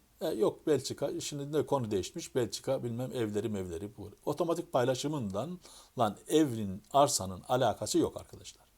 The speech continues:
Türkiye Cumhuriyeti otomatik paylaşım yaparken sadece finansal veriler verilecek. Orada yazıyor Gelir İdaresi Başkanı rehberinde. Arsa, araba, ev buna dahil değil. Ama konuyu getirip otomatik bilgi paylaşımı dediğiniz zaman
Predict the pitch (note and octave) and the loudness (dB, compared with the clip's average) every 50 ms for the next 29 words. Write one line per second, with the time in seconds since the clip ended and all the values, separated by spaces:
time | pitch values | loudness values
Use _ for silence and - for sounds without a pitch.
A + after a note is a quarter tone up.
0 | _ _ _ _ _ - F#3 F3+ - - E2+ - - D3+ D3 B2 F#2+ F2 E2 - | _ _ _ _ _ -2 -2 -2 -2 -8 -10 -4 -2 -2 0 0 -2 -4 -4 -2
1 | - F3 A3 - - - - - - - - - _ _ _ C#3 C3 - C3 G#2+ | -2 -2 -2 -4 -10 -20 -20 -20 -20 -20 -20 -20 _ _ _ -4 -2 0 -2 -2
2 | - - - _ - C#3 C#3 A#2 G2+ - - F#2+ F#2 G#2 C3 B2+ C#3+ B2+ - - | -4 -6 -14 _ 4 6 6 6 4 0 -2 -8 -2 -2 -2 0 0 -4 -2 -4
3 | F#3 A3 G#3 - C3+ G2+ G#2+ C#3+ E3 - - G#2+ G2 F2 E2+ - - E3+ E3 G#2 | -4 -4 0 2 2 2 2 0 -4 -4 -4 -6 -6 -4 -2 8 8 8 8 8
4 | - - - _ _ _ _ - F2 D#2+ E2 F2 F2+ F#2 G2+ G2+ - - - - | 2 -6 -16 _ _ _ _ -10 -10 -10 -8 -12 -14 -14 -14 -14 -14 -14 -18 -20
5 | - - - - - - - - - - - _ _ _ _ _ _ - F#3 D3 | -20 -20 -20 -20 -20 -20 -20 -20 -20 -20 -20 _ _ _ _ _ _ 6 6 8
6 | A#2+ G#2 G2 F#2+ A2 B2 B2 D3 F#3+ F#3+ C3+ G2+ - A2+ G#2+ G2+ G2+ G2+ F#2 - | 8 6 4 4 4 4 8 8 8 8 8 6 0 -2 -2 0 0 -2 -2 -2
7 | - F#2+ - - - F2 F2+ E2+ D#2+ - - F2 G2 - - - F3 E3+ - - | -2 -4 -6 -6 -8 -10 -8 -10 -12 -12 -14 -18 -18 -4 2 4 4 4 4 0
8 | A2+ G2+ - - - D3 C#3+ D3 C3+ G#2+ F#2+ - - - D3 E3 G#3 A3 - - | -2 -4 -10 -4 0 2 4 4 4 2 0 -4 -2 2 4 4 4 4 0 -8
9 | - - B2+ A#2+ C3 F3+ F#3+ - G#2+ G#2 G#2 A2 C3 A#2+ G#2 F#2+ F2+ E2 - - | -10 -6 -6 -4 -4 -4 -4 0 2 2 2 2 0 -4 -4 -6 -10 -12 -12 -18
10 | - - - - - - F3+ E3 - - G#3 G3+ F#3+ F3+ D#3+ C#3+ E3+ E3 E3+ E3+ | -20 -20 -20 -12 -4 -2 0 0 6 6 6 6 6 4 6 6 6 6 8 6
11 | F3+ - D3+ C3+ - C#3 C3+ C3 - D3 B2+ - C#3 C#3 C#3+ D3+ C#3+ C#3 C3 B2+ | 6 8 8 4 4 4 2 2 0 -2 -4 -4 -4 0 0 2 4 4 4 4
12 | B2 - C3 B2+ A#2+ A2+ B2 B2+ C3+ D3 D#3 D3 C3 B2+ A#2+ D3 F#3 G3 | 2 0 -2 -4 -2 4 4 4 4 4 2 2 2 2 2 2 0 -4